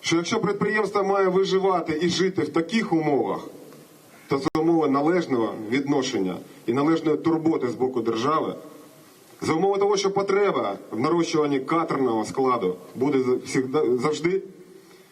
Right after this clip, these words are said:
в таких умовах підприємство буде готове споратись з будь-яким завданням. Я хотів би згадати сьогодні про тих, хто стовідсотково впевнений,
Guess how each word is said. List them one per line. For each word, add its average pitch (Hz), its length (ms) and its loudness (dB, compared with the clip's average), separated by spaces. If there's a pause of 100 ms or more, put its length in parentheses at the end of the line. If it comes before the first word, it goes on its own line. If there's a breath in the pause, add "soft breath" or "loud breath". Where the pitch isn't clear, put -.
(380 loud breath)
в - 60 -18
таких 156 320 0
умовах 190 340 2
підприємство 175 440 -2
буде 170 180 2
готове 160 560 0
споратись 160 560 0
з 117 40 -8
будь-яким 120 480 0
завданням. 98 460 0 (1300 loud breath)
Я 156 120 2
хотів 175 260 0
би 170 80 2
згадати 160 580 0
сьогодні 147 440 0 (320)
про 139 140 -2
тих, 175 300 -2 (960)
хто 151 300 0
стовідсотково 165 720 0
впевнений, 92 540 -4